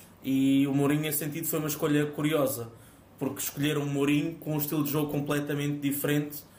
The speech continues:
eh, do outro treinador, que neste caso era o Sarri. E depois associamos o Mourinho, geralmente, a um espírito de ambição. Mas nem sempre o jogo dele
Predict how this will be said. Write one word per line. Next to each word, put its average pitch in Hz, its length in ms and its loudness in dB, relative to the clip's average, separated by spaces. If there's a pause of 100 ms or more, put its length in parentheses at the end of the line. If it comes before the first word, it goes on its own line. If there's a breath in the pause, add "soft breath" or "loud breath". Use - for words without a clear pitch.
(220 loud breath)
eh, 127 320 2
do 127 140 -2
outro 131 140 2
treinador, 131 440 2
que 143 80 -10
neste 135 240 -2
caso 127 560 -4
era 120 340 -4 (200)
o 127 80 -4
Sarri. 107 360 -6 (480 loud breath)
E 147 60 -2
depois 196 220 2
associamos 165 580 -4
o 160 60 -2
Mourinho, 165 680 -2
geralmente, 160 600 0
a 160 40 0
um 160 80 -2
espírito 151 600 -2 (320)
de 131 120 0
ambição. 135 600 0 (540 loud breath)
Mas 165 260 0
nem 185 120 -2
sempre 151 420 -4
o 143 40 -4
jogo 139 280 -4
dele 165 360 2